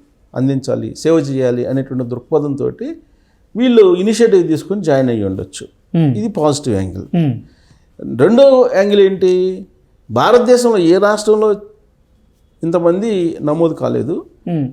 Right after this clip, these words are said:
Speaker 1: కానీ బా-, ఆంధ్రప్రదేశ్ నుంచి ఎక్కువ మంది నమోదు అయ్యారంటే వీళ్ళకి స్కిల్స్ లేక నమోదు అయ్యారా అనేటువంటిది ఇంకొక యాంగిల్.
Speaker 2: అంటే
Speaker 1: రెండు యాంగిల్స్.
Speaker 2: నేర్చుకోవాలనేటువంటి తత్వం కూడా ఉండొచ్చు కదా?
Speaker 1: అదే చెప్పేది, రెండు యాంగిల్స్ ఉన్నాయి ఇక్కడ.
Speaker 2: మ్మ్.
Speaker 1: అందుకే నేను చెప్పేది ఈ కర్మ బా-, ఇదేం కర్మ అని.
Speaker 2: మ్మ్.
Speaker 1: నేను స్టార్టింగ్లోనే ఇదేం కర్మ అన్నాను కదా.
Speaker 2: మ్మ్.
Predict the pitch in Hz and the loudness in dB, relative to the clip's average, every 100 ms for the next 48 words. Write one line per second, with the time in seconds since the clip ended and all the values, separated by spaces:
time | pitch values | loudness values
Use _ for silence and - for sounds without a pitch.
0 | - 202 233 196 160 175 165 143 104 147 | -2 2 2 2 2 2 2 0 -2 0
1 | 220 214 240 208 214 208 214 - 202 190 | 2 4 4 4 0 0 -2 0 -4 -4
2 | 180 151 160 175 170 156 143 131 185 247 | -4 -2 -2 0 0 0 -2 -4 -4 2
3 | 220 208 185 - 220 220 240 185 202 202 | 2 2 0 -4 -4 -4 0 2 2 -2
4 | 165 165 156 135 120 117 120 - _ _ | 0 2 2 0 -2 -2 -6 -14 _ _
5 | - 214 214 185 196 285 240 165 127 95 | -2 0 0 -4 -6 -8 -4 -2 -2 -2
6 | 92 - - - - - - - 269 277 | -6 -12 -8 0 4 4 4 4 4 4
7 | 269 262 247 240 226 226 214 226 226 220 | 4 2 0 0 0 -2 -2 2 2 4
8 | 202 185 180 160 160 165 240 208 170 127 | 2 0 -4 -6 -2 0 2 2 2 2
9 | 147 190 226 240 233 165 120 104 - 165 | 2 2 2 2 0 -2 -2 -4 -2 -2
10 | 135 - _ _ _ _ _ _ _ _ | -2 -6 _ _ _ _ _ _ _ _
11 | _ _ _ _ _ 139 208 233 190 160 | _ _ _ _ _ -2 2 2 2 0
12 | 156 151 143 143 175 180 175 139 147 - | -2 -4 -2 -2 0 2 2 2 -2 -4
13 | 139 135 156 202 160 147 151 123 95 - | -4 0 2 2 2 2 0 0 -4 -10
14 | - 160 160 123 139 131 139 165 180 170 | -4 0 2 2 0 0 0 0 0 0
15 | 175 160 170 170 147 151 135 117 104 101 | 0 0 2 0 0 0 0 -2 -4 -8
16 | - 87 - 175 165 127 | -10 -12 -2 0 2 0